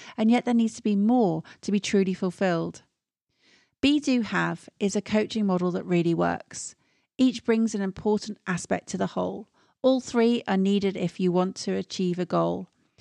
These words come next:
However, the be part is critical to remaining authentic to you. Be is the catalyst, the origin.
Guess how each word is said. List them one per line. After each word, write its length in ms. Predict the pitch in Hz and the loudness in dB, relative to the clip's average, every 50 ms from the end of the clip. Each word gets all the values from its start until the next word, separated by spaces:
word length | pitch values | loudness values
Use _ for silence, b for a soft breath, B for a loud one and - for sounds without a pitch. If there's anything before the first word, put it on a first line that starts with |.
| b b b | b b b
However, 260 | b 233 233 214 214 | b 0 2 2 2
the 120 | 196 196 185 | 0 0 -2
be 280 | - - 262 311 359 | 0 2 4 4 4
part 460 | 349 - - 185 165 156 - 180 - - | 2 2 0 0 2 2 0 -4 -8 -4
is 160 | - 208 - | -4 -4 -4
critical 480 | - - 254 254 - - - 254 233 226 | 0 0 0 0 0 0 0 2 2 2
to 120 | - - 208 | 2 4 4
remaining 480 | 190 185 180 175 170 170 165 175 - - | 4 6 4 4 4 4 2 0 -2 -2
authentic 560 | 208 180 - - 175 165 165 - 196 - - | -4 -4 0 0 0 0 0 -2 -6 -8 -8
to 120 | - - 175 | -6 -4 0
you. 400 | 170 175 175 170 180 175 180 - _ b b b b b b b b b b b | 2 2 4 4 2 0 -4 -6 _ b b b b b b b b b b b
Be 220 | - 254 269 285 294 | 2 4 4 4 4
is 100 | 277 - | 2 0
the 100 | - 247 | -2 -2
catalyst, 760 | - - - 214 185 - - 196 175 165 165 - - - - | -2 0 0 0 -2 0 0 0 0 0 0 -2 -4 -10 -12
the 100 | - - | -6 0
origin. 600 | 233 220 214 202 185 - - 170 160 160 160 | 2 2 4 2 2 0 0 -2 -2 -2 -4